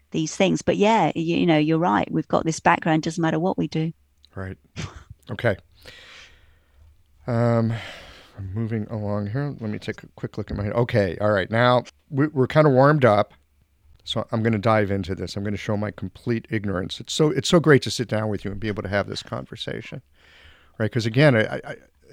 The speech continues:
Speaker 2: I feel like I, I get these little pings of, "Oh, there might be something here." So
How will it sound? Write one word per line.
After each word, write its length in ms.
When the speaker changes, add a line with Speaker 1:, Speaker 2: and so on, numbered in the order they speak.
Speaker 2:
I 100
feel 160
like 120
I, 180
I 80
get 180
these 220
little 600
pings 880
of, 420
"Oh, 160
there 140
might 260
be 100
something 420
here." 300
So 500